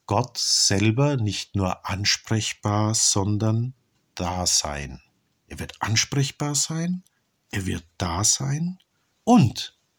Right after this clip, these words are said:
er wird antworten. Wenn du schreist, wird er sagen,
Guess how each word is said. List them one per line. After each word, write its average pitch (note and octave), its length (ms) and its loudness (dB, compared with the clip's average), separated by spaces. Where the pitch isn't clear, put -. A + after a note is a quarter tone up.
er A2+ 240 2
wird - 440 0
antworten. - 880 -2
Wenn B2 160 4
du A#2 140 4
schreist, - 880 2
wird C#3 300 2
er D#3 160 0
sagen, C3+ 720 0